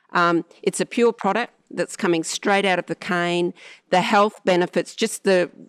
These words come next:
really quick ones I'll rattle off for you, is it extra low G I, so the effects of it go on and on through the day. It's very good for gut health,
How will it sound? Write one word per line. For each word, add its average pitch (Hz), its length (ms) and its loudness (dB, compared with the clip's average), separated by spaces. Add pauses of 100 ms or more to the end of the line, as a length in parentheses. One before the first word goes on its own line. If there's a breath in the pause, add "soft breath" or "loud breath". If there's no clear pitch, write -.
(360)
really 202 260 4
quick - 280 -4
ones 196 240 2
I'll 170 140 2
rattle 170 300 2
off 170 180 0
for 185 120 -2
you, 175 220 2
is 165 140 0
it 151 120 -6 (400 soft breath)
extra 220 400 0
low 165 320 2
G 170 300 -2
I, 170 380 0 (260 soft breath)
so 190 200 -2
the 175 140 2
effects - 400 -4
of 180 80 -2
it - 240 -2 (200)
go 175 220 2
on 175 160 2
and 165 100 2
on 170 220 4
through 170 220 -2
the 160 100 -4
day. 165 420 0 (360 loud breath)
It's 190 360 -2
very 202 360 2
good 190 260 0
for 180 120 -4
gut 180 300 -2
health, 220 460 -2